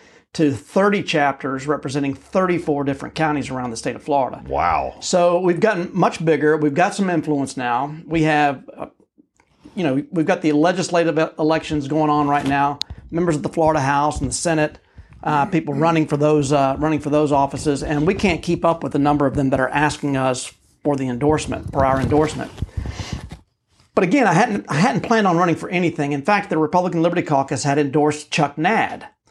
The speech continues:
Speaker 1: Uh, you know, Chuck got into the race against Wilton Simpson on the Republican primary side. He was in the race for three weeks and dropped out.
Speaker 2: Yep.
Speaker 1: And what, and what really made my blood boil and, and got me into this race,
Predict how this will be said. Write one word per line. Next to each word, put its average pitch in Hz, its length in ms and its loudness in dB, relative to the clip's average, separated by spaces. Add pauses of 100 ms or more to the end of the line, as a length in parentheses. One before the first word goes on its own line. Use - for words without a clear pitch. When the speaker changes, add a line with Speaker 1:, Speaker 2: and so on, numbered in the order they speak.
(300)
Speaker 1:
Uh, 143 300 -4
you 165 80 -6
know, 147 80 -2
Chuck 208 300 0
got 156 160 2
into 135 140 2
the 123 100 -2
race 120 280 -2
against 151 320 -6
Wilton 156 320 -4
Simpson 156 400 -2
on 143 120 0
the 131 100 -2
Republican 135 500 -2
primary 131 400 -4
side. 135 380 -4
He 208 100 -2
was 196 120 2
in 220 60 2
the 196 80 2
race 180 180 2
for 156 120 -8
three 180 220 -4
weeks 175 300 -2
and 143 80 -2
dropped 143 280 0
out. 131 300 -2 (580)
Speaker 2:
Yep. 95 220 2
Speaker 1:
And 170 160 -2
what, 175 240 0
and 170 180 0
what 165 160 -2
really 220 260 2
made 202 200 2
my 165 160 0
blood 151 420 0
boil 151 540 2
and, 143 220 -4
and 143 200 -6
got 165 240 0
me 156 200 0
into 156 120 2
this 143 220 -4
race, 156 500 -2